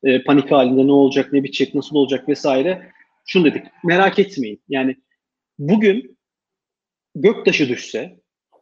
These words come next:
yani uzaydan böyle Marslılar gelse, istila etse, haftaya biz alışırız buna, çıkarız televizyonda Marslıların şeyini konuşuruz, Cumhurbaşkanını konuşuruz, Marslıların politikasını konuşuruz. Yani biz böyleyiz, yani insanoğlu böyle alıyor.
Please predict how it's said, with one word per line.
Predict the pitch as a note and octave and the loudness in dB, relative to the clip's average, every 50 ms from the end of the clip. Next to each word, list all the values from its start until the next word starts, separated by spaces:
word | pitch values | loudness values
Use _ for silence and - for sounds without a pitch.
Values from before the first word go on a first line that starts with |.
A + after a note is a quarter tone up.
| _ _ | _ _
yani | C#3+ C3+ C3+ C3+ C#3+ C#3 - - E3 - _ _ - | -2 0 0 0 0 -2 -4 -8 -14 -16 _ _ -10
uzaydan | F#3 D3 C#3+ F#3 F#3+ F#3+ F3+ G3+ G3 F#3+ F3+ | -10 -4 0 2 2 2 2 0 0 0 0
böyle | F3 E3 D#3 | 0 0 0
Marslılar | D3+ D3 D#3 D3+ - - F3+ G3 G3+ G#3 | 0 0 0 -2 -4 -6 -4 -2 -2 -2
gelse, | G3 E3+ D#3 C#3 - - - C#3+ | -2 -2 -2 -4 -4 -6 -8 -10
istila | C3+ - - E3 F#3+ G3 E3+ | -10 -10 -10 -8 -6 -6 -6
etse, | C#3 - - - G#3+ A3 A3 - _ - _ | -6 -8 -6 -4 -4 -4 -4 -10 _ -20 _
haftaya | _ - E3+ E3+ - - - G#3 G#3 G#3+ G#3+ F3+ | _ -2 -2 -2 -2 -2 2 2 4 4 2 -2
biz | F3+ F3 | -2 -2
alışırız | E3+ E3 E3 D3 - A#3 G3 F3 D3 D3 | -2 -2 -2 -2 -2 -2 -4 -4 -4 -4
buna, | F3 G#3+ A3+ A3+ - - _ _ _ - | -4 -4 -6 -6 -10 -14 _ _ _ -14
çıkarız | - - G#3+ F#3+ F#3+ - - - - _ _ _ _ _ _ _ _ _ _ _ _ - | -2 0 2 2 2 -2 -4 -12 -20 _ _ _ _ _ _ _ _ _ _ _ _ -2
televizyonda | E3+ E3+ E3+ D#3+ D#3+ D3+ E3+ E3 F3 F#3 G3 | 0 2 2 0 -2 -4 -6 -6 -4 -4 -4
Marslıların | F#3 D#3+ D#3+ E3 - - - E3 D#3+ - - F3+ F#3+ - - - _ _ _ _ _ _ _ - | -2 0 -2 -2 -2 -4 -4 -4 -4 -2 -2 -4 -4 -4 -8 -14 _ _ _ _ _ _ _ -6
şeyini | - D#3+ E3 E3+ E3+ E3 - | 0 2 2 2 2 0 0
konuşuruz, | D3+ B2+ A#2 A2+ B2 | -2 -2 -2 -4 -4
Cumhurbaşkanını | C#3+ D#3+ E3+ D#3 D#3 D3+ D3 - - D#3 D3 D3+ D#3 D3 | 0 0 2 2 2 0 0 0 0 0 2 2 0 0
konuşuruz, | C3+ A#2+ A2+ - E3 D#3+ C#3+ C3+ | -4 -6 -4 -4 -4 -4 -2 -2
Marslıların | C#3 C#3 C3+ C3+ - - D3+ D3 D3+ D#3+ | -2 -2 -2 -2 -4 -2 0 0 2 2
politikasını | D3 C#3 C#3 C#3 - D3+ C#3+ - D3 D3 - | 2 2 0 -2 -2 -2 -2 -2 -6 -10 -10
konuşuruz. | - A#2 A2+ - - A2 G#2 - | -12 -18 -20 -20 -20 _ _ -4
Yani | C3 C3 C#3 C#3 - - _ _ _ _ _ - | 0 0 0 0 -4 -8 _ _ _ _ _ -2
biz | C3+ D#3+ A3 A3 F#3 | 0 2 2 4 6
böyleyiz, | G3+ G3+ G3+ G3 F3+ C#3 A#2 A2 - - B2+ | 6 6 6 6 4 0 0 -2 -8 -12 -8
yani | C3+ C3 | -6 -6
insanoğlu | C#3+ C#3 - G3 F3+ E3+ F3 E3+ D3 | -4 -4 -2 -2 -2 -2 -2 -2 -2
böyle | D3+ C#3 B2 B2+ | -2 -2 -2 -2
alıyor. | C3+ C#3 A#2+ G#2 | -4 -4 -4 -4